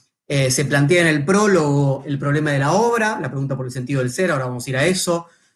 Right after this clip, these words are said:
Después hay una introducción que tiene dos capítulos donde se expone la pregunta por el sentido del ser.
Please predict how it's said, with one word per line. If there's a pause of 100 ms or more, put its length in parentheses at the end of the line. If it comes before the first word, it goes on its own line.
(140)
Después
hay
una
introducción
que
tiene
dos
capítulos
donde
se
expone
la
pregunta
por
el
sentido
del
ser.